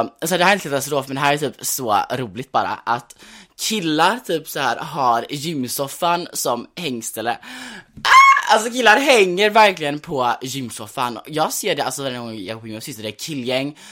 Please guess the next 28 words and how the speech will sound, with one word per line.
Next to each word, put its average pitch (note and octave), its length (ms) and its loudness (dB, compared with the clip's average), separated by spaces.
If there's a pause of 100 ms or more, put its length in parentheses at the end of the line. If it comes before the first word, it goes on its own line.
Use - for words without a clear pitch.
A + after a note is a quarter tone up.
(260)
i F3 240 2
gymsoffan B2+ 720 -2
med D3 320 4
sån C#3+ 100 -6
här A2 280 0
gratis, A2+ 800 -2
så A#2+ 60 -4
här, F#2 160 -4 (160)
kaffe C#3+ 380 -10
typ G2+ 220 -8
som A#2 100 -10
man A#2+ 140 -2
får. A2 260 -8 (600)
Där G#3 220 6
sitter - 260 -8
de D#3 160 0
och - 80 -8
pratar C#3 340 -8 (100)
om E3 220 -8
allt D#3+ 320 0
möjligt. C#3+ 320 -10
Och F#3 200 -4
alltså, E3+ 160 -4
vad F#3 480 4
pratar C#3+ 420 0
straight A#2+ 280 -8
killar A2+ 240 -2
om? A#2+ 140 -6